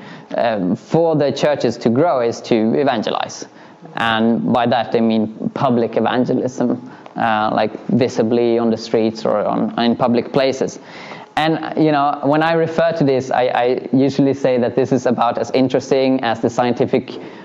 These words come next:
research showing that food is so beneficial for human survival. It's quite evident <laughs> that in order not only for our churches to grow, but for the kingdom of God to grow,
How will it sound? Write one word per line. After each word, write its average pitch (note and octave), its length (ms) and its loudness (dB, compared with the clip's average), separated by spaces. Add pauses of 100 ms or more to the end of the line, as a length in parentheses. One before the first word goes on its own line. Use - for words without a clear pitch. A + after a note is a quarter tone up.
research D3+ 680 0
showing D3 480 2
that B2 160 0
food D#3 520 0
is C3 360 0
so B2+ 240 0
beneficial B2 840 0
for B2 120 0
human B2+ 280 2
survival. C#3 600 0 (540)
It's - 220 0
quite G#3+ 320 0 (460)
evident C#3 560 2 (380)
<laughs> - 440 -20
that C3+ 280 0
in C3 180 2
order B2 840 0 (300)
not D#3 320 0
only A3+ 360 2
for D3 200 0
our C3 100 0
churches G3+ 520 0
to B2 100 2
grow, A#2+ 280 4
but A#2 140 2
for A#2+ 320 2
the A#2+ 100 0
kingdom D#3+ 360 2
of C3 160 2
God F3+ 460 0 (680)
to D3 100 2
grow, A2 440 0